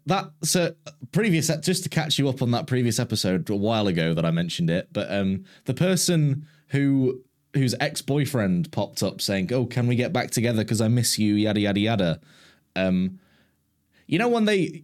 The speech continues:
when you're scrolling through Instagram and you just get the little notification pop up and it's "So-and-so has liked your post," but you know,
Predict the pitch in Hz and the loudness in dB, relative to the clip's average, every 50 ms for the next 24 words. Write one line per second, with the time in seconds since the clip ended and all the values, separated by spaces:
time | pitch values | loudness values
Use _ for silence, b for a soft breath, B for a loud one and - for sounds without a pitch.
0 | _ _ - - 185 185 185 175 - - 202 196 196 185 180 151 165 170 170 165 | _ _ -4 0 2 2 2 2 0 0 0 2 2 2 2 2 2 2 4 4
1 | 151 147 151 151 107 104 107 95 90 90 92 95 95 110 110 - - 135 - 87 | 2 2 0 0 0 0 2 2 2 2 2 2 2 0 0 -2 -2 -4 -2 0
2 | 123 131 156 - 160 147 151 147 143 - 120 127 127 - 131 135 131 - - 104 | 0 0 2 2 2 2 2 0 0 -2 -2 -4 -2 -2 -2 -2 0 0 0 -2
3 | 95 - 101 90 - - 87 82 - - 92 95 78 - - - 131 131 127 127 | 0 0 -2 -4 -2 -2 -4 -4 -4 -4 -6 -4 -2 -2 0 0 2 2 2 2
4 | 127 - - 107 95 92 87 85 107 92 98 98 101 101 - - - 104 95 92 | 0 0 2 2 2 2 2 0 0 0 0 0 0 -2 -2 -2 -2 -2 -2 0
5 | - - 107 101 85 - - - - B B B B - 131 117 139 147 156 151 | 0 -2 0 0 0 -2 -4 -10 -12 B B B B -6 -4 0 0 2 2 4
6 | 170 226 240 175 113 104 127 165 180 - | 2 2 2 2 2 2 2 0 0 -2